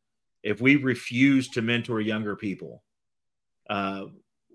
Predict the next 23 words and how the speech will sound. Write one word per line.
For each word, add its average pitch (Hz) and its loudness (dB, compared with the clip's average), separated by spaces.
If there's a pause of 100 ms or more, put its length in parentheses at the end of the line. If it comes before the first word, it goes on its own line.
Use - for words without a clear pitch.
(880)
first 139 4
of 135 6
all, 120 6
what 120 4
you 131 2
said, 101 0
we're 101 0
cheating 127 2
them 107 0
that 101 -2
op-, 95 -4 (120)
cheating 131 2
them 104 -2
that 98 -4
opportunity. 90 -8 (760)
But 123 2
also, 117 4 (200)
again, 110 -2
to 123 -6
reiterate 107 0
what 98 -6
you 101 -6
said, 95 -6